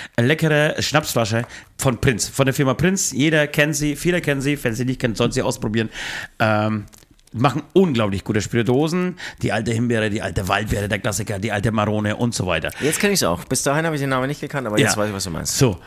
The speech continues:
Speaker 1: pass auf. Und, und, und, und sie geht dahin und sie hören vorher im Auto, weil die Tochter sich das wünscht, hören sie Schlagersongs.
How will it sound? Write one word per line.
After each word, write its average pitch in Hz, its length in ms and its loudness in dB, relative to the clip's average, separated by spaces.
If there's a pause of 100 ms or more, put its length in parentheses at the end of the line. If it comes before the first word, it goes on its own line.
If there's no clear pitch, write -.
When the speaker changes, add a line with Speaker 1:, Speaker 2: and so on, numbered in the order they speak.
(140)
Speaker 1:
pass 107 160 2
auf. 107 220 2
Und, 131 340 2
und, 147 180 2
und, 131 240 0
und 156 140 2
sie 143 160 2
geht 180 140 4
dahin 147 180 4
und 123 140 -2
sie 139 160 4
hören 208 180 4
vorher 208 320 4
im 151 80 0
Auto, 185 560 4
weil 156 100 6
die 143 120 2
Tochter 180 260 2
sich 170 160 0
das 110 260 0
wünscht, 160 520 2 (320)
hören 147 200 4
sie 143 120 2
Schlagersongs. 113 840 2